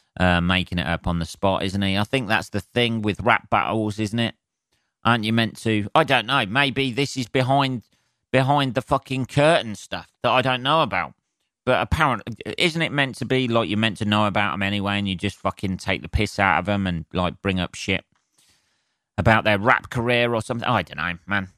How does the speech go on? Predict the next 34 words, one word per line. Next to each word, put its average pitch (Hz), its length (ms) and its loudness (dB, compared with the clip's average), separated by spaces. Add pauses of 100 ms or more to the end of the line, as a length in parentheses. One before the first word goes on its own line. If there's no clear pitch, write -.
(880)
I'm 117 140 4
never 107 180 4
gonna 104 160 -2
be 104 120 2
a, 123 140 2 (380)
be 110 120 2
a 104 60 0
rapper, 110 320 0
am 120 140 0
I? 107 140 0
I'm 107 100 -2
a 107 60 0
forty-two-year-old, 110 1300 -2
uh, 107 340 0
white 110 420 -2
guy 107 300 -2
who 107 140 -2
lives 113 260 -2
in 113 100 0
Northampton. 113 800 -2 (280)
You 151 80 2
know, 117 200 4
Northampton 135 640 0
hasn't 123 480 0
got 107 200 2
a - 20 -2
massive 113 540 -2
hip-hop 117 440 0
scene, 120 320 -2 (640)
<laughs> - 560 -2
believe 139 380 2
it 113 80 0
or 117 100 0
not. 110 220 -2